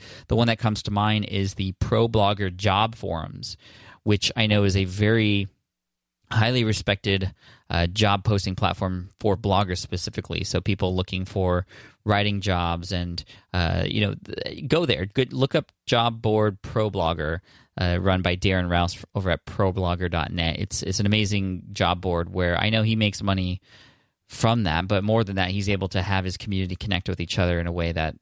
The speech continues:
everybody wins. So go ahead and check that out. And Glenn, thank you so much for the question. I appreciate it. I wanna send you an Ask Pat t-shirt for having your question featured here on the show. And for those of you listening, if you have a question that you'd like potentially featured here on the show,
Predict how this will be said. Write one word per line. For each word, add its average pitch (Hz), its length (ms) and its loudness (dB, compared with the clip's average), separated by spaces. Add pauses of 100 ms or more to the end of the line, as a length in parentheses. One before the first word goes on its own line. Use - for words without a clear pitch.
everybody 82 380 -2
wins. - 340 -6
So 87 240 -2
go - 160 -2
ahead 101 120 2
and 95 80 -2
check 95 180 -2
that 98 120 2
out. 107 200 0 (400)
And 117 100 -2
Glenn, 123 220 2
thank 135 180 0
you 135 80 -4
so 143 140 0
much 127 160 0
for 135 60 -6
the 120 60 0
question. 120 360 0
I - 20 4
appreciate 117 420 2
it. 110 200 2
I - 80 -6
wanna 104 160 0
send 110 180 0
you 104 80 0
an 98 80 2
Ask 98 220 2
Pat 101 180 -2
t-shirt 104 320 -2
for - 100 -4
having 101 260 2
your 90 100 0
question 95 340 0
featured 95 320 0
here 95 120 4
on 92 40 2
the 92 80 2
show. 95 300 2 (440)
And 107 120 -6
for 127 80 4
those 151 160 4
of 135 100 0
you 143 60 2
listening, 135 300 2
if 113 120 0
you 135 120 2
have 202 100 0
a 151 60 -4
question 107 340 -2
that 82 100 -4
you'd 95 140 -4
like 92 160 0
potentially 95 400 -4
featured 92 340 -2
here 95 140 -2
on 90 80 0
the 87 60 -2
show, 90 300 0